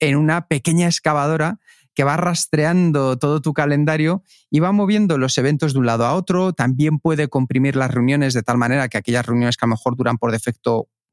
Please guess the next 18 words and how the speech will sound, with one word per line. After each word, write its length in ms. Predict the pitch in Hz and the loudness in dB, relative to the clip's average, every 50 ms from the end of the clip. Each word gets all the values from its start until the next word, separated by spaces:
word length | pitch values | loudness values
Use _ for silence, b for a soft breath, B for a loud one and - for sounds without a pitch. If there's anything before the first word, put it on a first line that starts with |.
| _ _ _ | _ _ _
una 280 | - 117 123 123 120 123 | -6 -2 0 0 0 0
hora 200 | 131 131 127 120 | 0 -2 -2 -2
las 160 | 120 123 - | -4 -4 -6
pasemos 400 | - 110 - - 117 113 110 - | -8 -8 -6 -4 -4 -4 -2 -2
a 180 | 110 110 104 - | -4 -4 -4 -6
cuarenta 400 | - - 120 120 110 113 - 98 | -6 -6 -6 -6 -6 -8 -8 -10
y 60 | - | -10
cinco 320 | - - 127 120 - 117 | -4 -2 -2 0 0 -2
minutos. 880 | 110 110 156 175 160 - 160 160 165 - - - - - - - _ _ _ _ _ | 0 2 0 0 2 0 -2 -2 -2 -6 -10 -16 -20 -20 -20 -20 _ _ _ _ _
Pasar 360 | 147 147 - 180 170 170 170 | -2 0 0 0 0 2 2
reuniones 480 | 170 170 170 170 170 165 165 160 143 - | 2 4 4 4 4 4 2 0 0 0
de 80 | 156 | 0
un 100 | 156 151 | 2 2
lugar 300 | 151 143 139 147 147 143 | 2 2 0 0 0 0
a 100 | 143 151 | 0 -2
otro, 200 | 160 151 - 156 | -2 -2 -2 -4
al 80 | 147 143 | -4 -2
final, 320 | - 160 156 170 180 175 | 0 0 0 0 0 -4